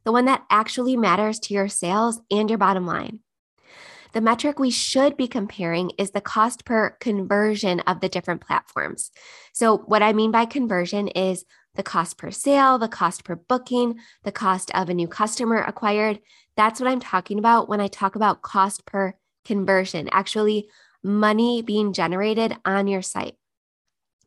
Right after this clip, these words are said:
So while clicks and leads may be easier and less expensive to come by on Facebook and Instagram, the quality of these clicks is almost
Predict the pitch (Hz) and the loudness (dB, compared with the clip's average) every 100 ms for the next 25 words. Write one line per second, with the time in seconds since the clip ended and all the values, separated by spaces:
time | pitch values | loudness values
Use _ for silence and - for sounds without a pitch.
0 | _ _ - _ - 247 247 247 - 226 | _ _ -20 _ -2 4 6 6 2 -6
1 | 233 311 277 202 190 196 196 214 202 190 | -2 0 2 2 2 0 0 0 0 -6
2 | - 247 247 254 247 247 - 196 185 170 | -4 -2 -2 0 2 2 2 0 -2 -6
3 | - 180 190 214 - 277 - 196 180 175 | -4 -4 -2 -6 -6 -10 -4 -2 4 4
4 | 202 - 196 180 170 - 185 240 - 170 | 4 0 -2 -4 -6 -4 -2 -2 -2 -4
5 | - 160 156 156 214 240 - - - - | -4 -6 -6 -2 -2 -4 -14 -20 -20 -6
6 | 240 - 226 214 247 262 262 214 233 220 | -6 -2 4 6 6 2 0 0 -2 -4
7 | - 202 - - 220 226 233 226 | -4 -4 -4 -4 2 4 4 2